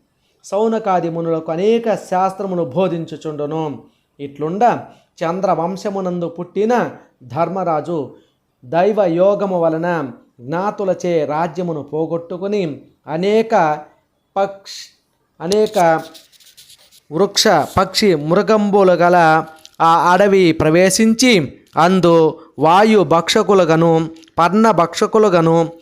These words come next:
తపంబు చేయుచుండడి మహాత్ములగు ఋషులను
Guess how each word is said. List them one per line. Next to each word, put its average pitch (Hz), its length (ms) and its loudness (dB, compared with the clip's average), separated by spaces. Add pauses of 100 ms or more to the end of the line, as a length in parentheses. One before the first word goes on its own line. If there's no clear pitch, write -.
(220)
తపంబు 202 440 2 (120)
చేయుచుండడి 165 720 2 (400)
మహాత్ములగు 170 1000 2 (300)
ఋషులను 196 500 2